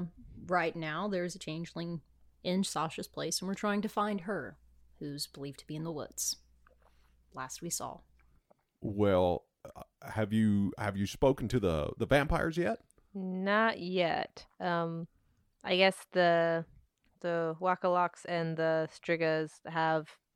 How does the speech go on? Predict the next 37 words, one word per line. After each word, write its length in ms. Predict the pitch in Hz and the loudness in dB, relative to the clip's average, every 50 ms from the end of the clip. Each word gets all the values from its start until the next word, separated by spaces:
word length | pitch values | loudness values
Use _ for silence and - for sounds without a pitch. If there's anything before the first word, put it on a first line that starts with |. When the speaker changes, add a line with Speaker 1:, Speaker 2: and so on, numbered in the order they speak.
| _ _ _ - | _ _ _ -14
Speaker 3:
sort 200 | - - 180 165 | -6 -2 0 0
of 80 | 160 165 | 0 0
a 60 | 151 | -2
truce 400 | - - - 180 170 170 - - | -2 0 0 2 2 2 0 0
going 280 | - - 170 170 170 170 | 2 4 4 4 4 4
on, 120 | 170 170 | 2 2
so 60 | 165 - | 0 -2
they 80 | 160 | -4
can't 180 | 151 - 165 147 | -4 -4 -4 -4
really 300 | 156 156 151 156 151 151 _ _ _ _ _ _ _ _ _ _ _ _ _ - - | -4 -4 -4 -4 -6 -8 _ _ _ _ _ _ _ _ _ _ _ _ _ -12 -2
directly 760 | - 170 165 160 156 160 156 - - 170 170 170 180 185 165 _ - _ _ _ _ - | 0 2 2 2 2 0 -2 -2 0 2 2 2 0 -2 -4 _ -18 _ _ _ _ -8
conflict 440 | - 208 190 - - 214 214 - - | -6 -6 -4 -2 0 0 0 0 -2
with 100 | 226 214 - | -8 -4 0
things. 460 | - 247 254 262 277 302 - - - - _ _ - - - - | 0 2 2 2 -2 -6 -10 -14 -20 -20 _ _ -20 -20 -10 -2
Speaker 2:
Well, 200 | - 156 139 135 117 | 2 6 6 6 6
yeah, 320 | 127 131 143 - 117 92 - - - 110 | 6 4 4 4 4 0 -4 -6 -2 2
uh, 160 | 113 101 101 | 4 4 4
that's 340 | 101 110 127 135 175 - - | 4 4 0 0 0 0 2
why 200 | 113 104 110 120 | 4 4 4 4
I'm 100 | 110 85 | 2 2
here. 260 | 80 85 - - 135 - _ _ _ _ _ _ _ _ - - - | 0 -2 -2 -2 -6 -12 _ _ _ _ _ _ _ _ -20 -16 -10
Uh, 120 | - - - | -4 0 0
Speaker 3:
Yeah, 140 | 170 156 - | 0 2 2
Speaker 2:
yeah, 100 | 208 190 | 2 4
Speaker 3:
so, 60 | - | 6
Speaker 2:
I, 120 | 190 185 - | 6 6 6
Speaker 3:
I 40 | - - 139 | 6 6 6
Speaker 2:
I 40 | 143 | 6
Speaker 3:
mean 160 | 196 190 185 | 6 6 4
Speaker 2:
keep 140 | 196 185 - | 2 2 2
the 80 | - | 0
peace 460 | 156 - 165 143 - - - - - - 165 - | 2 4 4 2 2 0 -6 -6 -6 -8 -6 -2
in, 260 | - 101 98 98 92 - | 0 0 0 -2 -4 -2
in 140 | - 113 107 | -2 0 0
this 140 | 104 95 - | 0 -2 -2
place. 460 | - - 117 65 71 - - - - - | -2 0 0 0 -2 -4 -8 -8 -8 -8
Uh, 120 | - - | -8 -8